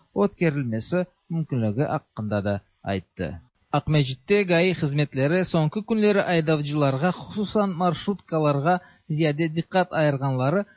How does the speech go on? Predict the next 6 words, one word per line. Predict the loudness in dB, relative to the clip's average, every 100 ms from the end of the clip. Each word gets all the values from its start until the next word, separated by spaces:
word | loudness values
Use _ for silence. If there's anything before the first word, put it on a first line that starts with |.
| _
айдавчыларның | -2 0 2 2 4 4 2 0 -4 _ 0
рейсләргә | 4 4 0 -4 0 0 0 -4 _ _
чыкмаеп | -10 -2 2 2 -2 -10
иш | -6 -4 -2
ташлауларына | -2 -2 -2 0 0 -2
китерде. | -4 -6 -6 -8